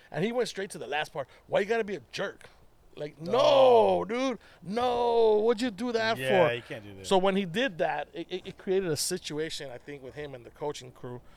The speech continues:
Speaker 1: and the coaching staff that it wasn't healthy. And the coach just said, "Sit your,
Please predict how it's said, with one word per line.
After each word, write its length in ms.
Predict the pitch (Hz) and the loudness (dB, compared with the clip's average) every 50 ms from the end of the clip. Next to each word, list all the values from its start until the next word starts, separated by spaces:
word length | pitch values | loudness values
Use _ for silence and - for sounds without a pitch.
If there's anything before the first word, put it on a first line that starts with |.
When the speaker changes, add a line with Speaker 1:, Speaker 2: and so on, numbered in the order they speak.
| - - - - | -20 -18 -14 -12
Speaker 1:
and 120 | 120 123 | -10 -10
the 80 | 123 120 | -10 -8
coaching 340 | - 139 135 131 - 127 | -6 -6 -6 -4 -6 -8
staff 280 | - - 113 110 107 - | -8 -8 -8 -10 -10 -10
that 140 | - 117 - - - - _ - - - - - | -12 -14 -14 -14 -18 -20 _ -20 -20 -20 -18 -12
it 80 | - 131 | -10 -6
wasn't 260 | 127 127 113 110 110 | -6 -6 -6 -8 -6
healthy. 420 | 107 131 131 123 - - 107 104 - - - - - - - - - - - - - - - - - - - - - - - - - - | -2 0 0 0 0 -4 -10 -16 -16 -20 -20 -20 -20 -20 -20 -20 -20 -20 -20 -20 -20 -20 -20 -20 -20 -20 -20 -20 -20 -20 -20 -20 -14 -10
And 100 | 160 160 | -8 -8
the 60 | 147 | -6
coach 300 | - - 156 156 147 - | -4 -4 -4 -4 -4 -6
just 100 | 147 - | -10 -14
said, 100 | 151 139 | -12 -12
"Sit 260 | - - 262 - - | -10 -10 -10 -8 -10
your, 100 | 208 185 | -12 -12